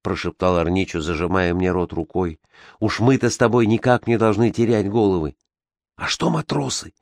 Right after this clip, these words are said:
спросил я в тревоге. Вместо ответа Арничо поднял руку. С палубы доносился топот ног, глухой шум,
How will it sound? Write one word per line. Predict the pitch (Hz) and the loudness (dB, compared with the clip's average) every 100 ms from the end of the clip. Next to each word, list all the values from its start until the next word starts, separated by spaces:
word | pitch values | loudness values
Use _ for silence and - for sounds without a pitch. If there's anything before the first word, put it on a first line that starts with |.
| _ _ | _ _
спросил | - 107 104 104 104 | -8 -2 -2 -2 -2
я | 90 | -2
в | - | -4
тревоге. | 95 92 87 69 - _ _ _ _ _ _ _ - | -2 0 -2 -4 -12 _ _ _ _ _ _ _ -8
Вместо | 76 90 87 78 | 0 0 0 -2
ответа | 71 90 117 107 | 0 2 2 0
Арничо | 98 85 98 - | -2 0 0 -2
поднял | 95 90 85 82 78 | -2 -2 0 0 -2
руку. | 73 - - - _ _ _ _ - - _ _ | -4 -8 -16 -20 _ _ _ _ -20 -20 _ _
С | - | -16
палубы | - 135 135 139 139 135 | -2 2 2 2 2 0
доносился | 98 107 98 - 120 - 101 | 2 2 2 2 0 0 -2
топот | - 117 104 92 - | 2 2 2 -2 0
ног, | 104 117 131 - - - | 4 4 2 -6 -18 -6
глухой | 101 98 - 85 | -2 -2 0 0
шум, | 71 - 120 131 139 | -2 2 4 4 0